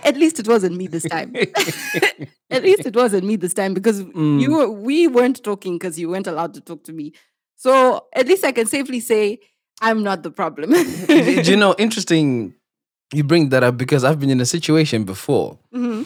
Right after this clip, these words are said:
Speaker 2: <laughs> Where this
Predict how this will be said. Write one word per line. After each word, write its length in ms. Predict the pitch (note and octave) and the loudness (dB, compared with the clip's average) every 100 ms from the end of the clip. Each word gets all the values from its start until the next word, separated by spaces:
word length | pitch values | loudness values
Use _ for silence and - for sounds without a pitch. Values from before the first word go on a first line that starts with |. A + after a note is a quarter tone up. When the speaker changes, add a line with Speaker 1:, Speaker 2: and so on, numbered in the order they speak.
| - _ _ - - - - - _ _ _ - - - | -14 _ _ -20 -20 -20 -20 -20 _ _ _ -20 -12 -8
Speaker 2:
<laughs> 800 | A2+ G#2 C4+ F#3+ - - - - | -8 -10 -16 -18 -18 -20 -20 0
Where 220 | F#3+ E4+ | 2 4
this 260 | G3 A3+ | 2 0